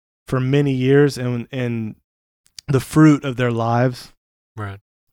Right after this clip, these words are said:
Speaker 1: and how it's impacted this nation and even the, the world in many ways is just,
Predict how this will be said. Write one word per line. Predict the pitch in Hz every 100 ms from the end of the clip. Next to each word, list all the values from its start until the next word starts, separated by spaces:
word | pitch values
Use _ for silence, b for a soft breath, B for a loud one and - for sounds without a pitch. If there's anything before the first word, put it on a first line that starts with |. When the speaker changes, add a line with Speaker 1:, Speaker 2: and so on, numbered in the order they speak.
| _
Speaker 1:
and | 135 127
how | 135
it's | 120
impacted | 127 120 127 120 120
this | 113 110 - -
nation | 123 120 123 - 127 123
and | 123
even | 117 113 113
the, |
the | - 120
world | 113 120 120 107
in | 107
many | 113
ways | 104 104 104 - - _ _
is | 123 107
just, | 113 104 -